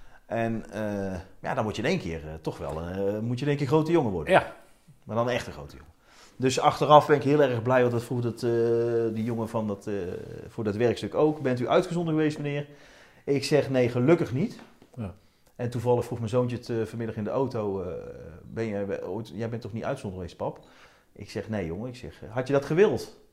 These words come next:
Speaker 1: Ik zeg, "Eh, toen, in die periode had ik dat misschien wel gewild, ja." Ik zeg, "Maar nu ben ik achteraf wel blij dat ik het, eh,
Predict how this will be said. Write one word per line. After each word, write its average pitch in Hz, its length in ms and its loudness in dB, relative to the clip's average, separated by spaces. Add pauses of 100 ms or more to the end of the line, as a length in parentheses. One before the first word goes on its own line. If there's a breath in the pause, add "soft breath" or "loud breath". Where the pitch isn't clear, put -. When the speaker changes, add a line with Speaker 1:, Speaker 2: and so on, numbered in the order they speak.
(580)
Speaker 1:
Ik 95 320 -6
zeg, 95 360 -4
"Eh, - 200 -10 (100)
toen, 135 400 -2
in 104 120 -8
die 139 140 -4
periode 113 420 0
had 117 160 -2
ik 110 80 -4
dat 110 120 -8
misschien 113 240 -8
wel 107 120 0
gewild, 127 340 -4
ja." 80 260 -12
Ik - 60 -20
zeg, 95 160 -10
"Maar 87 120 -8
nu 95 120 -6
ben 92 100 -6
ik 90 80 -10
achteraf 87 340 -8
wel 95 120 -4
blij 87 200 -6
dat 90 100 -8
ik 92 100 -10
het, 98 220 -14
eh, 101 60 -8